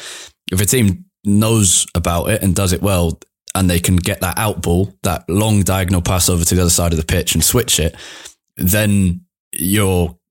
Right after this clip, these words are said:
you're kind of relying on your one-on-one defensive ability to, to, uh, fix it, to make up for that. If that was happening, it w-, I'd, I'd be comforted at least. The problem is we're not seeing that. We're not seeing teams capitalise and, and beat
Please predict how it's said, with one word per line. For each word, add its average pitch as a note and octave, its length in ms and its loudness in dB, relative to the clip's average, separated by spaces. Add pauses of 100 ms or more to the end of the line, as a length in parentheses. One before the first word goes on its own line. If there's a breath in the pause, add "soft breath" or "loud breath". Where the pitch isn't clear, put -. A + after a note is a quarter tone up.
(160)
you're G#2 120 2
kind G2 200 0
of F2 80 0
relying F2 340 2
on F2 100 2
your F2 120 2
one-on-one F2+ 640 2 (120)
defensive F2 420 -2
ability E2 420 0
to, D#2 340 0 (120)
to, D#2+ 420 0 (800 loud breath)
uh, E2 240 -2
fix - 340 -2
it, A2 140 -4
to E2 80 0
make F2 240 0
up F2 100 -4
for - 120 -2
that. D2+ 280 -2
If - 200 0
that F3 140 -2
was B2+ 140 0
happening, F2 560 -2 (800)
it A2 160 -2
w-, G2+ 100 -4
I'd, G#2 320 -4
I'd G2+ 200 -2
be G#2+ 100 0
comforted F#2+ 540 -2
at - 80 -4
least. F2+ 400 -2 (420 loud breath)
The G2 160 -2
problem A#2+ 300 2
is G2+ 320 0
we're G#2 180 0
not C#3+ 240 2
seeing F2 300 2
that. D#2+ 180 0
We're G#2 60 2
not C3 160 0
seeing A2 240 2
teams F#2+ 320 0
capitalise F2+ 800 0 (240)
and, E2+ 340 0
and F2 220 -2
beat A#2 320 -2